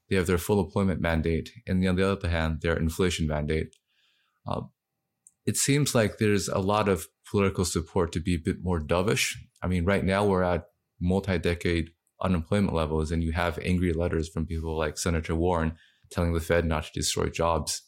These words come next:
And you have, uh, Brainard, who was a well-known dove in second in command. But if the labor market remains strong next year, and it could because we have a labor force that's not growing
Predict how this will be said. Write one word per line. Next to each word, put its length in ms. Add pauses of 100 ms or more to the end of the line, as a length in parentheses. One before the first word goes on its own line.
(100)
And 140
you 100
have, 280 (420)
uh, 80
Brainard, 480
who 120
was 120
a 60
well-known 380
dove 340
in 100
second 320
in 100
command. 480 (540)
But 240 (440)
if 220
the 100
labor 300
market 440
remains 360
strong 300
next 280
year, 140
and 360
it 180
could 380 (200)
because 520
we 120
have 220
a 260
labor 280
force 340
that's 200
not 220
growing 420